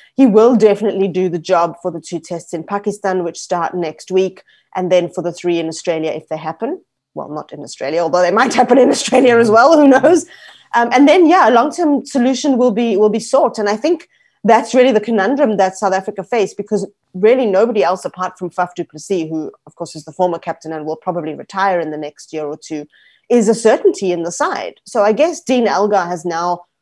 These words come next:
really put himself forward. You know, he did, uh, score some really good runs against Sri Lanka. He's also quite an abrasive character, so I'm not sure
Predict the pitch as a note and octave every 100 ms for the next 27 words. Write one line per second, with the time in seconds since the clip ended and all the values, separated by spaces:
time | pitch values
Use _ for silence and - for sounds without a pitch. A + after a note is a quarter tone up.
0 | _ F#3+ G3+ F#3+ G3 F#3 F3+ - E3 E3
1 | - G3 F#3+ E3+ E3 - E3+ E3 E3 F#3
2 | D#3 _ - - E3+ D#3 - - F3+ F3+
3 | E3+ E3+ D#3+ F3 D#3+ A3+ A#3 A3+ G#3+ G#3+
4 | - G#3 G3+ G3+ G3+ F#3+ _ _ _ -
5 | B3 G#4 - F#4+ D4+ C#4+ G3+ G3+ G3+ -
6 | B3 G3+ G3+ G3 D#3 G3+ G#3 G#3 A3+ C4
7 | - - A3 G3+ G3+ G3+